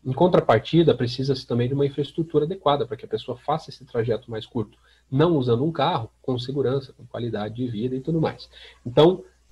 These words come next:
entende-se que para as cidades, para os centros urbanos, a micromobilidade seja uma das melhores respostas em termos de eletromobilidade, até por questão de acessibilidade financeira,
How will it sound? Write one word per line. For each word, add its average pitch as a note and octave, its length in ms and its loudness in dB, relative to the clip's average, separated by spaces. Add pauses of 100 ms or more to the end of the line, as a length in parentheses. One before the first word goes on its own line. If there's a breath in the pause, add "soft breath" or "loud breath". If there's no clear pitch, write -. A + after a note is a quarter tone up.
(140)
entende-se D#3+ 520 4
que - 100 -10
para D3 180 4
as D3 100 2
cidades, C3 380 0
para - 100 -12
os - 60 -12
centros A#2+ 240 -6
urbanos, C3 360 -2
a A#2+ 60 2
micromobilidade C3+ 680 0
seja C#3+ 180 0
uma C#3+ 100 -2
das B2+ 160 0
melhores C#3 360 0
respostas C#3+ 680 -4
em C#3 120 -2
termos A#2+ 400 -2
de A2 80 -2
eletromobilidade, A#2 920 -2
até - 160 -6
por A#2+ 140 -8
questão A#2 300 -10
de G#2+ 80 -4
acessibilidade G#2 720 -8
financeira, A#2+ 580 -2